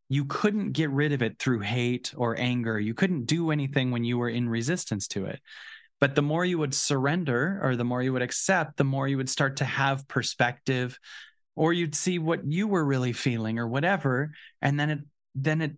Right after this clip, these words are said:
brings you to this level of seeing that you couldn't see before. And that seeing to me is loving. By love, I don't mean what movies are throwing at you. I don't mean love songs, love.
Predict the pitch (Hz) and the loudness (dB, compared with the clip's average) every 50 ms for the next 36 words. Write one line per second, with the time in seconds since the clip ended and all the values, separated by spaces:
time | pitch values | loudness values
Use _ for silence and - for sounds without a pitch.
0 | - _ 160 131 156 165 185 208 190 190 196 160 - 160 143 143 135 - 139 139 | -12 _ -4 0 0 2 2 2 2 0 0 0 0 -2 -2 -2 0 0 0 0
1 | 147 139 143 139 131 131 - - - - - 170 185 214 214 139 104 101 98 95 | 0 2 0 0 0 0 0 -2 -2 0 0 0 2 2 2 0 0 0 0 2
2 | 107 123 135 135 - - - - - - _ _ - 147 147 139 143 143 139 139 | 0 0 -2 -4 -8 -14 -20 -20 -20 -20 _ _ 2 4 4 4 2 0 0 0
3 | - 185 180 185 175 - - - - 180 185 170 160 135 135 - - 110 101 98 | 2 2 2 2 0 -2 -2 0 0 0 0 0 -2 -2 -2 -2 -2 -2 0 0
4 | 95 107 120 135 - - - - - _ - - 139 143 151 165 160 143 - - | 0 -2 -2 -4 -8 -12 -18 -20 -20 _ -2 0 0 2 2 0 0 -2 -2 -2
5 | - - 185 185 196 185 160 139 131 135 - 143 131 123 117 117 113 110 - 123 | 0 0 0 0 0 0 0 0 0 0 0 0 0 2 0 0 0 0 2 2
6 | 127 120 113 107 104 104 127 139 139 143 156 170 185 160 156 143 139 135 143 139 | 2 2 2 2 2 2 2 2 2 2 2 2 2 4 2 2 2 2 2 0
7 | 139 139 139 131 127 123 120 123 127 - 135 135 131 131 123 123 113 110 104 117 | 0 0 0 0 0 2 2 0 0 2 0 0 0 0 0 0 0 0 0 0
8 | 107 101 - - 113 110 107 101 101 104 104 101 107 110 107 107 113 117 127 131 | -2 -2 -2 -2 0 0 0 0 0 -2 -2 -2 -2 -2 0 0 0 0 0 0
9 | 135 135 131 127 120 117 113 117 123 120 120 - - 131 117 110 113 113 113 110 | 0 0 0 0 0 0 0 0 0 0 -2 -2 0 0 0 0 0 0 0 0
10 | 110 107 - - - 117 107 104 98 101 107 - - | -2 -2 -4 -2 -2 -2 -2 -2 -2 -4 -6 -8 -10